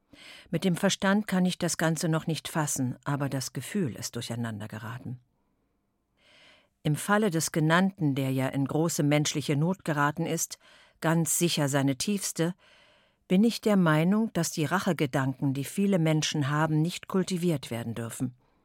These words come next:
Wo würden wir dann hinkommen? Mit dem Verstand und dem Gefühl meine ich nicht den konkret genannten Fall, sondern alle Ereignisse. Ich merke, mein Inneres kann ich dir nicht beschreiben.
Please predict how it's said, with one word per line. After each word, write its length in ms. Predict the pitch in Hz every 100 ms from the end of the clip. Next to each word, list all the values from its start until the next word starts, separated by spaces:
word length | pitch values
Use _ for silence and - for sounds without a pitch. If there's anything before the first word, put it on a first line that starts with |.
| _ _ _ _ _ _ _ -
Wo 240 | 143 143
würden 300 | 131 131 135
wir 100 | 127
dann 160 | 135 123
hinkommen? 600 | 151 190 - 131 123 127 _ _ _ _ _ _ _ - - - _
Mit 140 | 165 -
dem 120 | 151
Verstand 560 | - 156 - 185 180 147
und 140 | 127
dem 140 | 143
Gefühl 480 | 139 - - 190 147
meine 280 | 139 139 147
ich 160 | 156 -
nicht 260 | 160 -
den 120 | 151
konkret 540 | 131 135 127 160 151 -
genannten 420 | 123 123 120 131
Fall, 360 | 127 131 120 123 _ _ - _ _ _ -
sondern 420 | - 147 139 120
alle 200 | - 156
Ereignisse. 840 | 117 107 131 139 123 120 - - - _ _ _ _ _ _ _ _ _ _ _ _ _ _ _ _ _ _ _ _ _ _ - _ _
Ich 160 | 165 190
merke, 300 | 175 180 185
mein 220 | 170 160
Inneres 440 | 165 160 151 151
kann 180 | - 160
ich 140 | 156
dir 140 | - 151
nicht 240 | 147 -
beschreiben. 600 | - - 135 123 127 123